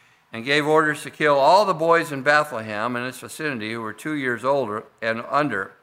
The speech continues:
in accordance with the time he learned from the Magi. And then what was said through the prophet Jeremiah was fulfilled. 'A voice is heard in Ramah, weeping and great mourning, Rachel weeping for her children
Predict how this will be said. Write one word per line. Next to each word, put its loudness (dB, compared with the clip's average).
in -6
accordance 2
with -8
the -8
time 2
he -6
learned -2
from -10
the -8
Magi. 0
And -6
then 4
what 6
was 4
said 4
through -6
the -8
prophet 2
Jeremiah 4
was 0
fulfilled. 2
'A 2
voice 4
is -6
heard 4
in 0
Ramah, 4
weeping 0
and -4
great 2
mourning, 4
Rachel 2
weeping -4
for 2
her 0
children -2